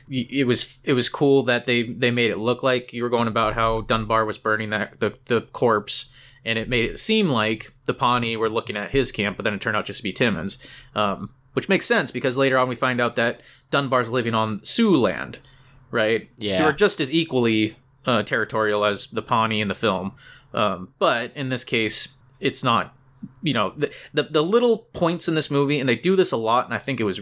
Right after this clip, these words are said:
Speaker 1: actually a bad thing that they did in this film, was they tried to create this tense scenarios throughout the film, and then just immediately, like, played it off like it wasn't him. They, I think they did it three times, where they made it look like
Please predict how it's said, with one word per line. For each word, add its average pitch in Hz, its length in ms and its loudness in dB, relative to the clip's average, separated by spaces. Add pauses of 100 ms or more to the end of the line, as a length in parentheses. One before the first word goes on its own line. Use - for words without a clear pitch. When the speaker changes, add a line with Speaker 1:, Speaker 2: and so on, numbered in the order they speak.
Speaker 1:
actually 117 420 -6 (460)
a - 100 -2
bad 123 420 -4
thing 156 200 -6
that 151 120 -6
they 160 60 -2
did 160 160 2
in 160 80 -6
this 160 140 -4
film, 165 360 0 (400)
was 113 360 0
they 127 180 0
tried 160 320 0
to 143 200 -2
create 131 500 0
this 131 200 0
tense 139 320 -4
scenarios 131 640 0
throughout 165 220 0
the 165 80 -2
film, 185 360 0 (420)
and 139 160 2
then 139 180 2
just 131 260 0
immediately, 123 540 2
like, 110 220 0
played 117 180 2
it 113 80 2
off 113 200 2
like 110 220 0
it 107 160 -4
wasn't 113 380 -2
him. 90 180 -10
They, 120 140 -2
I - 40 -2
think 156 140 0
they 156 80 2
did 135 120 2
it 117 60 -4
three 123 300 -2
times, - 400 -8 (340)
where 117 160 0
they 131 140 -4
made 135 180 2
it 127 100 -2
look 196 300 2
like 107 420 -2